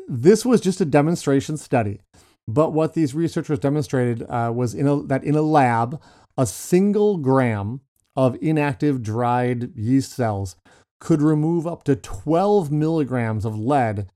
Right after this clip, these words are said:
in water when the starting concentration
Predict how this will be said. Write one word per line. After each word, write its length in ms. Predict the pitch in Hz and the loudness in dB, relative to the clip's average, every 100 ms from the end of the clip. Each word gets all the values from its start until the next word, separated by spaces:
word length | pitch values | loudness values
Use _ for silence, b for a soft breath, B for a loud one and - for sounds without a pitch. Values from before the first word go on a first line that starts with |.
| _ _ _ | _ _ _
in 300 | 139 139 127 | 2 2 2
water 640 | 120 151 190 147 98 95 92 _ _ _ | 0 -2 0 -2 -4 -8 -12 _ _ _
when 140 | 127 | 0
the 100 | 151 | 0
starting 580 | 147 - - 180 208 226 | 0 -2 -2 0 0 -2
concentration 960 | 196 180 180 180 - 170 175 - 208 | -2 -2 -2 -4 -4 -2 -2 -2 -4